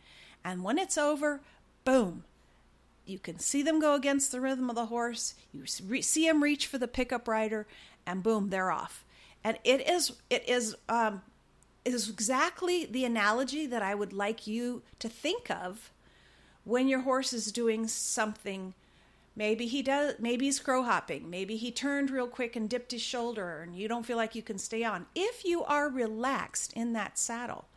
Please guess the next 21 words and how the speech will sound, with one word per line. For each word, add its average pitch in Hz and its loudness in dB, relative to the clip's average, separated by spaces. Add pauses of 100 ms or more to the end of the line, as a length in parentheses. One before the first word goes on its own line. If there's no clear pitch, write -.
(420)
you'll 359 0
stay 370 2
with 214 0
him. - -14 (480)
But - -12
the 233 0
minute 294 2
you 311 2
tense 285 0
up - 2 (680)
is 220 4
when 202 2 (420)
the 190 -6
horse 254 0
moves 302 0
and 180 -6
your 208 -2
body 208 0
will 175 -4
stay 185 -4
still. 175 -6